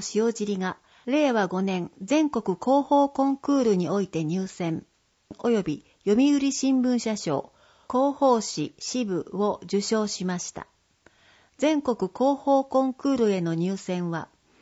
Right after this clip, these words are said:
平成二十年全国広報コンクール以来の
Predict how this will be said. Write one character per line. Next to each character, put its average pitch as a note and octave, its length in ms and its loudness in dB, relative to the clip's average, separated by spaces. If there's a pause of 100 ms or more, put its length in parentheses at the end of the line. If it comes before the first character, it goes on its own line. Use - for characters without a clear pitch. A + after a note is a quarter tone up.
(240)
平 C4 220 0
成 C4+ 260 2
二 A#3 180 0
十 G#3+ 220 0
年 D#3 260 -2 (240)
全 C#4 280 0
国 G#3+ 160 -4 (160)
広 C4+ 300 2
報 C4+ 240 2
コ C4 180 0
ン C4 80 -2
ク C4+ 160 -4
ー B3+ 100 2
ル F#3 120 0
以 G#3+ 120 -4
来 G3 240 -2
の D3+ 220 -6